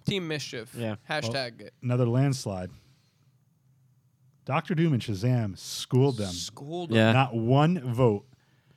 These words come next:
Speaker 3: for Cersei or Mystique. And s-, they're gonna be fighting the winners of Storm and Bane, Storm from the X-Men and Bane,
Speaker 1: Yep.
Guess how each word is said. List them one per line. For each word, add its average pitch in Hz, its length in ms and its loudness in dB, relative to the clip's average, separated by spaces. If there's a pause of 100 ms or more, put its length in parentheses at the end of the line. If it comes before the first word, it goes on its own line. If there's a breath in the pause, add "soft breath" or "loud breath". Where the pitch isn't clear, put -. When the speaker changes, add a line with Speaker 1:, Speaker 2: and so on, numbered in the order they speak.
(140)
Speaker 3:
for 113 440 0 (400)
Cersei 120 720 -4 (240)
or 113 140 0
Mystique. 117 400 -2 (100)
And 170 440 0 (800)
s-, - 260 -12 (100)
they're 170 180 2
gonna 208 120 2
be 175 120 0
fighting 156 460 0
the 117 100 -2
winners 131 320 2
of 110 120 -4
Storm 156 680 0
and 165 220 -2
Bane, 123 380 0 (480)
Storm 135 320 -4
from 160 160 -6
the 151 100 -2
X-Men 143 260 -6
and 151 120 0
Bane, 107 160 -4
Speaker 1:
Yep. 147 200 -4